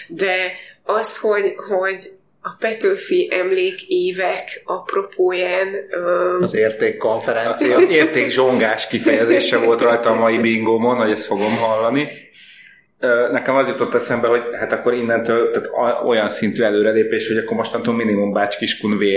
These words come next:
Speaker 3: R megye. Ö, illetve a, az I C T Global cikkében van egy link, ami a megyeháza pont bácskiskun pont hu-ra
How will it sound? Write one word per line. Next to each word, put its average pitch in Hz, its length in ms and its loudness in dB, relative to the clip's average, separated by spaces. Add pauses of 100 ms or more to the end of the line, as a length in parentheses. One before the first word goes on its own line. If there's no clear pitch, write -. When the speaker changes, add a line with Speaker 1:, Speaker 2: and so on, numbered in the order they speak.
(100)
Speaker 3:
R 98 60 0
megye. 110 460 0 (680)
Ö, 277 360 4 (360)
illetve 120 760 2 (200)
a, 117 160 2 (580)
az 104 80 0 (140)
I 131 40 2
C - 80 -4 (140)
T 110 120 -2
Global 104 340 0
cikkében 110 680 0
van 113 160 2
egy 98 120 0
link, 117 380 2 (440)
ami 101 320 0
a 101 400 2 (420)
megyeháza 104 680 0
pont 107 240 -2
bácskiskun 107 760 -2
pont 101 240 -2
hu-ra 101 480 0